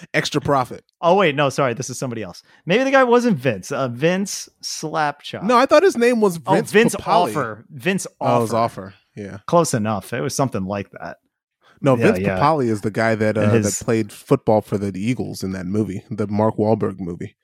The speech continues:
Speaker 2: Oh.
Speaker 1: Right?
Speaker 2: He's got,
Speaker 1: Wasn't that
Speaker 2: uh,
Speaker 1: Invincible?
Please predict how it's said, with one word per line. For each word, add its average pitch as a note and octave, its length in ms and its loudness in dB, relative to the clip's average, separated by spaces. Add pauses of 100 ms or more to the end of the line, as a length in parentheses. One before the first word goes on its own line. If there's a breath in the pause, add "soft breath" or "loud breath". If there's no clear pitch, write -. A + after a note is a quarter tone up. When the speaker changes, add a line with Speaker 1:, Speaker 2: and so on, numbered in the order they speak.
(760)
Speaker 2:
Oh. F2 260 -8 (840)
Speaker 1:
Right? C#3 80 2
Speaker 2:
He's - 100 0
got, A2 320 4
Speaker 1:
Wasn't D#3 160 2
that F3 160 0
Speaker 2:
uh, - 40 -2
Speaker 1:
Invincible? F#3+ 540 0